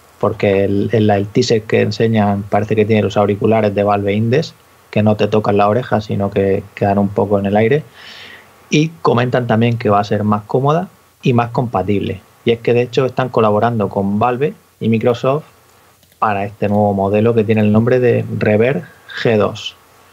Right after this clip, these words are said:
y que llegará, según el teaser este, pronto. El aspecto es muy similar a Reverb, ya os digo, cambian los auriculares y parece que el frontal es un poco diferente en cuanto a la ubicación de las cámaras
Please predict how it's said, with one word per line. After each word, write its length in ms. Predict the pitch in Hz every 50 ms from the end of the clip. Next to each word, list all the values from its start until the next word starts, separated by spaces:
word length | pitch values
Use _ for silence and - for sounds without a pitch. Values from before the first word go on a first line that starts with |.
| _ - _ _ _ _ _
y 160 | - 135 117
que 100 | 113 117
llegará, 420 | 107 107 107 104 104 101 110 110 104
según 300 | 113 - 101 98 107 107
el 120 | 107 107
teaser 360 | 107 - 123 123 - 117 113
este, 380 | 127 127 - - - 160 160 156 - - _ - _
pronto. 540 | - - - 110 107 104 - 101 95 92 - - -
El 120 | - 113 110
aspecto 760 | 104 104 - - 131 117 - - - 139 131 127 120 117 113
es 60 | 113
muy 160 | 120 123 120
similar 380 | 113 - 113 110 107 110 107 104
a 80 | 104 101
Reverb, 400 | 98 101 98 104 113 135 156 - - _ _ -
ya 120 | - 110
os 80 | 107 104
digo, 240 | 113 107 101 101
cambian 320 | 98 107 107 107 107 104 101
los 340 | 104 104 104 101 101 101 -
auriculares 640 | 101 101 98 95 101 101 101 101 104 104 101 98 -
y 40 | 101
parece 260 | 98 101 104 101 117
que 60 | 113
el 60 | 107
frontal 360 | 107 101 101 104 104 113 107
es 80 | 107 -
un 80 | 107 98
poco 300 | - - 113 101 107 98
diferente 500 | 98 98 - 98 104 104 107 104 - 101
en 120 | 98 95
cuanto 360 | 95 - 107 95 98 - -
a 20 | 95
la 80 | 98
ubicación 440 | 95 98 98 107 110 - 110 113 110
de 60 | 107
las 120 | 104 98 -
cámaras 640 | - - 127 123 131 120 117 127 151 - - -